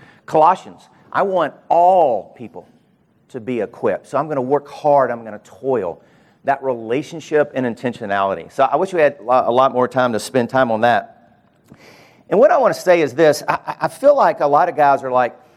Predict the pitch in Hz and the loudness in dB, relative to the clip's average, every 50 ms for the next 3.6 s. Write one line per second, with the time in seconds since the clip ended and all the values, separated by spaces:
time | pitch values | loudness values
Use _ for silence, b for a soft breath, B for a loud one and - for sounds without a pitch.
0 | b b b 175 170 151 - 160 220 226 - 262 226 202 147 123 107 156 170 165 | b b b 0 0 0 0 -4 -10 -8 -4 0 0 0 0 0 -2 -2 -2 -2
1 | 143 147 165 160 - 165 156 151 139 131 131 143 151 143 - 127 127 123 117 - | -2 -8 -10 -10 -8 -4 -2 -2 -2 0 0 -2 -4 -4 -6 -8 -8 -8 -8 -10
2 | 123 117 123 120 - 117 - - - 170 160 - - 151 151 123 110 120 123 127 | -6 -4 -4 -4 -4 -8 -14 -8 -8 -8 -8 -8 -8 -8 -8 -6 -2 0 0 0
3 | 131 135 127 - - 143 135 135 135 139 135 | 0 -2 -6 -10 -4 -2 0 0 0 -2 -6